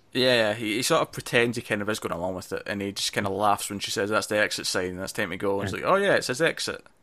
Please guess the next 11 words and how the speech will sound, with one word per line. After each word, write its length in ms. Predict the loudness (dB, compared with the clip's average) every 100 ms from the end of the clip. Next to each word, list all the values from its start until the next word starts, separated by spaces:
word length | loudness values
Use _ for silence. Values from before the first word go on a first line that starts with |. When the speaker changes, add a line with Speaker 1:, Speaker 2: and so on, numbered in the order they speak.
| -8
Speaker 1:
E 200 | -2 2
X 220 | 2 4 2
I 160 | 2
T, 380 | -2 -6 -8 -4
exit, 400 | -4 -2 -6 -8 -6
and 80 |
he 60 | -4
just 160 | -2 2
laughs. 480 | 2 2 2 2 2
Speaker 2:
<laughs> 60 | -2 -10 -4 -4 -2
Speaker 1:
Um, 260 | 0 0